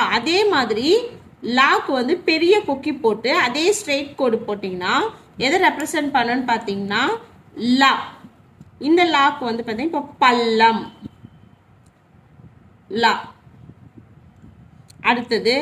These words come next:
ஹா. ஹா பாத்தீங்கன்னா ரெண்டு ஹா இருக்கு, மேல் நோக்கு கீழ் நோக்குன்னு. இப்போ மேல் நோக்கு எப்படின்னு பாத்தீங்கன்னா ஒரு சர்க்கிள் மாதிரி போட்டுட்டு மேல கீழே இருந்து மேல போறதுனால இது வந்து மேல் நோக்கு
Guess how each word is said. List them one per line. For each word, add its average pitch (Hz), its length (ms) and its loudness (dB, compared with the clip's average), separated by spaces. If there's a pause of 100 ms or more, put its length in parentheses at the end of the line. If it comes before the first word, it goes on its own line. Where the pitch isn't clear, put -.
(220)
ஹா. 269 120 6 (760)
ஹா 202 100 4 (180)
பாத்தீங்கன்னா 196 540 -2 (760)
ரெண்டு 381 360 6
ஹா 247 120 4 (120)
இருக்கு, 190 260 -8 (540)
மேல் 330 260 6
நோக்கு 269 320 0 (480)
கீழ் 339 240 6
நோக்குன்னு. 202 400 -2 (260)
இப்போ 302 140 -2 (140)
மேல் 440 240 6
நோக்கு 294 220 -2 (100)
எப்படின்னு 262 340 0
பாத்தீங்கன்னா 190 380 -4 (100)
ஒரு 254 140 -2 (100)
சர்க்கிள் 381 420 2 (100)
மாதிரி 247 200 0 (100)
போட்டுட்டு 226 440 -2 (1300)
மேல 277 320 4 (440)
கீழே 403 280 10
இருந்து 320 320 2
மேல 269 200 2 (120)
போறதுனால 208 540 -4 (340)
இது 254 160 -4
வந்து 254 180 0 (160)
மேல் 359 240 4 (100)
நோக்கு 240 360 -2